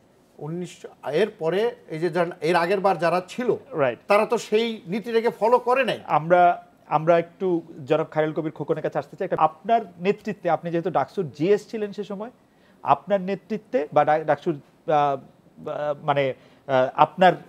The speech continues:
Speaker 2: আগের যে কমিটি ক্ষমতা ছিল সেই নেতৃত্বে, আ, তিন দলীয় জোটের একটা রূপরেখা হলো, যেটা আসলে ছাত্ররাই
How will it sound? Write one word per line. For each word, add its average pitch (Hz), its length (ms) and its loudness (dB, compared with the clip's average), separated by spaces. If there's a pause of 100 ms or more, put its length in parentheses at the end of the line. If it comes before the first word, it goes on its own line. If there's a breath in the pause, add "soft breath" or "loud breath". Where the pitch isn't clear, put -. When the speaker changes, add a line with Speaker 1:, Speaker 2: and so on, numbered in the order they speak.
Speaker 2:
আগের 160 320 6 (320)
যে 143 160 2
কমিটি 170 540 6 (240)
ক্ষমতা 147 280 -8
ছিল 180 180 -10
সেই 190 200 0
নেতৃত্বে, 190 540 -2 (160)
আ, 147 300 4 (240)
তিন 214 200 -4
দলীয় 196 220 2
জোটের 175 260 0
একটা 160 380 0
রূপরেখা 175 460 0
হলো, 104 240 -10 (520 soft breath)
যেটা 165 200 6
আসলে 220 180 -2
ছাত্ররাই 220 640 2